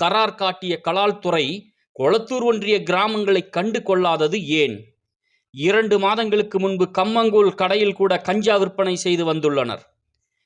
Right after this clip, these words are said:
ஆம்புலன்ஸில் கர்நாடகாவிலிருந்து தடை செய்யப்பட்ட போதைப் பொருட்கள் கடத்தப்பட்டது.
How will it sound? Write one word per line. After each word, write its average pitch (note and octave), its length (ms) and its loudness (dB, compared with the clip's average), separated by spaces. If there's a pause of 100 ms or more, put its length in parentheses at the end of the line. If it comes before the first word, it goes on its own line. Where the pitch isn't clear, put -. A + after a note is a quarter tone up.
(160)
ஆம்புலன்ஸில் G3+ 680 0
கர்நாடகாவிலிருந்து G3 1000 0
தடை F#3 280 -2
செய்யப்பட்ட G3 580 -2
போதைப் G3+ 380 0
பொருட்கள் F#3 420 -2
கடத்தப்பட்டது. D#3+ 840 -4